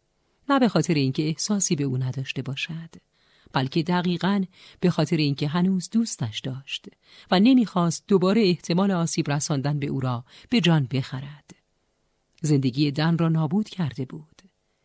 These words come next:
کمی پس از اینکه نورا عروسیشان را دو روز پیش از مراسم لغو کرد،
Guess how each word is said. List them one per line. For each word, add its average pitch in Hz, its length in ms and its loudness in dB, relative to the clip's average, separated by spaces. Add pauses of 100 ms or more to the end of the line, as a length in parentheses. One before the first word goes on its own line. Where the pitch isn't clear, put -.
(280)
کمی 127 260 0
پس 175 240 0
از 175 140 2
اینکه 196 460 2 (240)
نورا 214 300 4
عروسیشان 196 680 2
را 147 140 2
دو 190 160 2
روز 233 220 2
پیش 214 220 -2
از 202 200 0
مراسم 156 440 0
لغو 117 440 -2
کرد، 180 440 -2